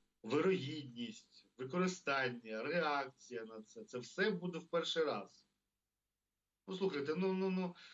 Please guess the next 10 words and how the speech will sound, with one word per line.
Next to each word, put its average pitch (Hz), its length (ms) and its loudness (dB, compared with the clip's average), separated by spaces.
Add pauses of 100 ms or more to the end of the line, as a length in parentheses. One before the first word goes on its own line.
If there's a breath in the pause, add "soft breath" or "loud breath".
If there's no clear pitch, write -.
(140 loud breath)
ми 151 120 -4
живемо, 156 720 2
е, 131 260 0
я 147 100 2
пам'ятаю, 135 840 0 (320)
коли 131 180 0
почались 131 420 -2
розмови 127 500 2
перші 117 420 0
про, 117 520 0